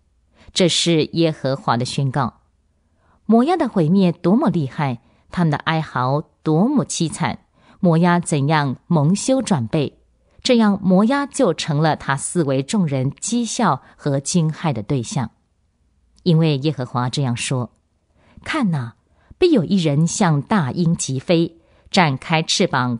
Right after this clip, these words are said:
攻击摩押，城市被攻取，坚垒被占领。在那日，摩押勇士的心必惊慌，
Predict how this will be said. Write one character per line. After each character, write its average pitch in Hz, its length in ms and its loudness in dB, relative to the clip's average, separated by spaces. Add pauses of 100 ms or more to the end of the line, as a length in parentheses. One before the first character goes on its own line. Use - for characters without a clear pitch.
攻 240 180 4
击 143 200 -2
摩 127 200 -2
押， 143 280 -2 (540)
城 151 220 0
市 151 280 0
被 143 200 -2
攻 196 240 0
取， 120 380 -4 (220)
坚 277 300 0
垒 165 200 0
被 147 220 -2
占 220 300 -2
领。 135 200 -6 (560)
在 170 160 0
那 151 180 0
日， 135 280 -4 (340)
摩 170 220 4
押 180 100 4
勇 170 200 2
士 170 180 -2
的 139 100 -2
心 160 380 0
必 156 200 0
惊 143 260 -2
慌， 139 360 -4